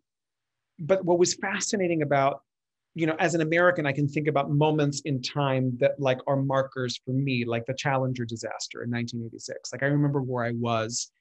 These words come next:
when that happened. Like, I remember I was in New York City on September eleventh, like, another moment where I remember, like, a specific moment in time where something happened,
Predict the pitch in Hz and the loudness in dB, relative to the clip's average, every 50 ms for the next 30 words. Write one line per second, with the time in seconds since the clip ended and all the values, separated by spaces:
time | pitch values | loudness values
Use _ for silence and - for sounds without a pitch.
0 | _ _ _ _ _ _ _ _ 151 143 135 131 127 120 110 107 117 110 110 - | _ _ _ _ _ _ _ _ 2 4 4 4 2 2 0 -2 -4 -4 -6 -6
1 | 113 110 113 113 127 127 - 139 139 139 139 139 139 135 139 139 135 135 139 139 | -8 -6 -4 -4 -4 -2 -2 0 0 2 2 0 0 0 0 0 0 0 0 0
2 | 139 139 139 139 131 135 135 139 139 139 139 143 - 147 139 135 131 127 139 127 | -2 -2 0 0 0 2 2 2 2 0 0 -2 -2 -2 -2 -2 -2 -4 -6 -6
3 | - - 139 135 139 135 143 151 147 131 117 110 - - 127 131 135 143 143 147 | -6 -4 -2 -2 0 2 4 4 4 4 2 -2 -4 -4 -4 -2 0 2 2 2
4 | 135 135 139 135 135 135 131 120 120 - - 131 131 123 123 - 127 131 131 131 | 2 2 2 4 4 4 2 2 0 -2 -2 -2 0 0 0 0 0 2 2 2
5 | 131 131 131 131 135 135 131 123 123 120 120 117 - - - - - - - - | 2 2 4 4 2 2 2 2 2 2 0 0 -4 -8 -20 -20 -20 -20 -20 -20
6 | _ _ _ - 139 131 139 131 - - 143 - - 160 147 151 131 139 139 139 | _ _ _ -2 0 0 0 -2 0 0 0 0 0 0 0 0 0 0 2 2
7 | 135 135 135 - 135 135 127 - - 139 131 127 127 123 120 123 120 - - 139 | 2 0 -2 -2 -2 -4 -4 -2 -2 0 0 0 0 0 0 -2 -2 -4 -2 -4
8 | 127 120 127 123 117 113 123 120 123 - 120 117 - 131 131 | -2 -2 -2 -2 -2 -2 -2 -2 -4 -4 -6 -8 -8 -10 -12